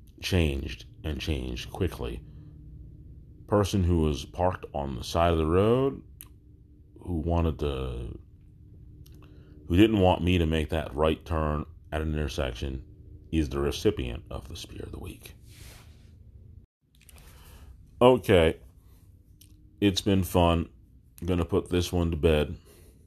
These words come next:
tuck it in real nice. I hope that you were entertained by this as much as I was.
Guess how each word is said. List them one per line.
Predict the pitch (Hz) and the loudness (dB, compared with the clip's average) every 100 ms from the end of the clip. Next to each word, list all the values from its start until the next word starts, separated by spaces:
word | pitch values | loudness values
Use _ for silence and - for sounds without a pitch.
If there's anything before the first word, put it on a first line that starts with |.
| - | -16
tuck | - 85 82 | -2 0 2
it | 80 | 0
in | 78 | 0
real | 76 73 | 0 0
nice. | 69 69 71 - - - - - - - - - - - _ - - - - | 0 -2 -4 -10 -16 -20 -20 -20 -20 -20 -20 -20 -20 -20 _ -20 -20 -20 -4
I | 78 101 | 4 6
hope | 95 92 87 | 6 2 2
that | 82 76 - | -2 -4 -4
you | 82 87 | -4 0
were | 82 | 2
entertained | 80 78 - 85 80 78 | 0 -2 -2 -2 -2 -2
by | 69 76 76 | 0 2 2
this | 73 80 - | 0 -2 -4
as | 69 71 73 | -8 -8 -4
much | 76 78 71 | -2 -2 -4
as | 67 | -6
I | 73 76 76 | 0 2 2
was. | 78 92 113 | 4 2 0